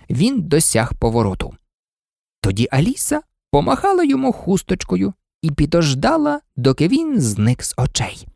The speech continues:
«Сподіваюсь, це підбадьорило його», — промовила вона і побігла з горба вниз. «Швидше до останнього струмочка, а за ним я вже буду королевою.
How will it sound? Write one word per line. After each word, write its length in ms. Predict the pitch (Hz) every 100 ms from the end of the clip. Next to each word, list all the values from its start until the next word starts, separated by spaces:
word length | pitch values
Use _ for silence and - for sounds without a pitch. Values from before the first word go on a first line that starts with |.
| _ _ _ _ _ _ _ _ _ _ _
«Сподіваюсь, 840 | - - - 110 127 247 277 269 254
це 340 | - - 294
підбадьорило 840 | - 269 190 170 175 135 131 123
його», — 360 | 131 131 127 156 - _ _ _ _ _ _
промовила 520 | - 101 101 98 98
вона 320 | 98 156 330 370 _ _ -
і 80 |
побігла 560 | 190 240 285 349 233 233
з 100 | 165
горба 400 | 113 156 127 131
вниз. 480 | 120 107 92 - - _ _ _ _ _ _ _
«Швидше 640 | - - 139 208 - 190
до 120 | 185
останнього 520 | 190 - 208 214 208 208
струмочка, 640 | - 220 202 175 - - - _ _
а 140 | - 196
за 140 | 214
ним 220 | 254 294
я 120 | 277
вже 180 | 254 262
буду 260 | 269 294 302
королевою. 680 | - 294 294 294 262 247